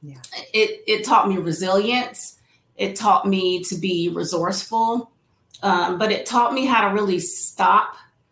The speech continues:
Speaker 2: and enjoy the little things that bring joy. 'Cause I can remember picking my kids up from daycare with the big smiles and the open arms. They're just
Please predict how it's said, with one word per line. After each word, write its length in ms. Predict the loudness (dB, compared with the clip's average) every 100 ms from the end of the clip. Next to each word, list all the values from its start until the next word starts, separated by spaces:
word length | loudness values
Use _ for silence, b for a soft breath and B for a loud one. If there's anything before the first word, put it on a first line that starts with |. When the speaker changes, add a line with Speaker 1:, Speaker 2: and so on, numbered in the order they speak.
| _ -6
Speaker 2:
and 100 | -2
enjoy 440 | 0 0 2 2
the 120 | 2 0
little 400 | 0 0 0 -2
things 280 | -4 -2
that 140 | -2 -2
bring 220 | -2 -2
joy. 500 | 0 0 0 -2 -6 _ _ -6
'Cause 100 | 0
I 80 | 0
can 160 | 0
remember 520 | 0 2 2 2 2
picking 280 | 0 -2 0
my 140 | 0 0
kids 300 | -2 -2 0
up 180 | -2 -2
from 280 | -4 -2 0
daycare 500 | 0 0 0 -2 -2
with 160 | -6
the 60 | -2
big 260 | 2 2 2
smiles 480 | 2 4 6 4
and 80 | 0
the 120 | -2 0
open 280 | 0 0
arms. 380 | 2 6 6 4
They're 100 | 0 0
just 260 | 0 -2